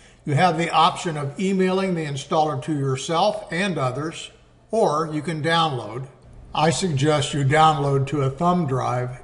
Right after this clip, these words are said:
and walk it to each endpoint. The only thing visible on your endpoint will be the green shield in the system tray. Now let's schedule and run a scan.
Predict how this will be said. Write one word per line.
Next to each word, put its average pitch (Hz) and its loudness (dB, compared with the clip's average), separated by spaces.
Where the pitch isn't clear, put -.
and 139 0
walk 151 2
it 143 -4
to 135 -6
each - -2
endpoint. 139 -8
The 139 -2
only 175 2
thing 170 0
visible 143 2
on 135 0
your 135 -2
endpoint 135 -6
will 131 -2
be 147 -4
the 131 -4
green 165 -2
shield 135 -4
in 147 -6
the 127 -6
system 147 -8
tray. 110 -6
Now 170 2
let's 175 0
schedule 139 2
and 127 0
run 156 0
a 151 -2
scan. 180 -2